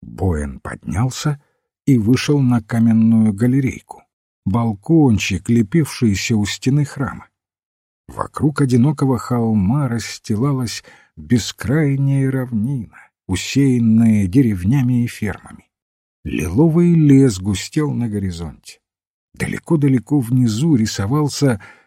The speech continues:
чёткий квадратик двора кузни, где всё ещё что-то записывал инспектор,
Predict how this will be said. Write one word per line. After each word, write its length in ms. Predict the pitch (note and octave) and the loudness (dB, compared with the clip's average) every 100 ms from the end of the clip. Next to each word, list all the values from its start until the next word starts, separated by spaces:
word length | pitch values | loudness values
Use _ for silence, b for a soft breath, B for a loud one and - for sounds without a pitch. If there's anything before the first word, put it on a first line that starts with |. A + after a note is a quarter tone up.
| B | B
чёткий 800 | - - A#2+ D#3+ - - B2 G2 | -6 -2 2 2 0 0 0 0
квадратик 960 | - A2+ G2+ G2+ D#3 D3+ - F#2 - _ | -2 -4 -4 -2 -2 0 -2 -6 -8 _
двора 540 | - F#2 F#2+ A2 C3 C#3+ | -10 -6 -2 0 0 -2
кузни, 640 | - F#3 D3+ D#2+ - - _ _ _ _ - | -4 0 0 -2 -10 -20 _ _ _ _ -8
где 320 | C3 F#3 - | -2 0 0
всё 360 | - - F3 C3+ | -4 -2 2 2
ещё 400 | G2 - - F2+ | 2 -2 -4 -6
что-то 360 | - B2+ G2+ | -2 -2 -2
записывал 680 | F2 G#2 A2 G#2+ G2+ F2+ E2+ | -4 -4 -4 -4 -4 -4 -6
инспектор, 760 | D#2+ - - F3+ - C#3+ G#2+ | -6 -10 -2 -2 0 -2 -2